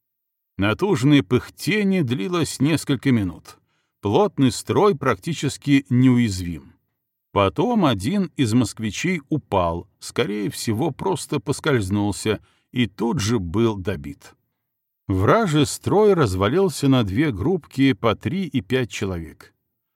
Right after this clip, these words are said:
Егор и Тимофей атаковали первую. Москвичи вскинули щиты,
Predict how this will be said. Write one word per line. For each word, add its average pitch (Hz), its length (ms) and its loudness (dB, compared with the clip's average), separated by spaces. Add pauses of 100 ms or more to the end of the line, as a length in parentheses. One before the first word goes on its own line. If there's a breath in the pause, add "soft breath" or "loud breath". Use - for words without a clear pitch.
(200)
Егор 104 520 4
и 135 160 -4
Тимофей 131 680 -2
атаковали 117 680 0
первую. 87 600 -4 (460)
Москвичи 120 800 0
вскинули 135 560 2
щиты, 180 680 -2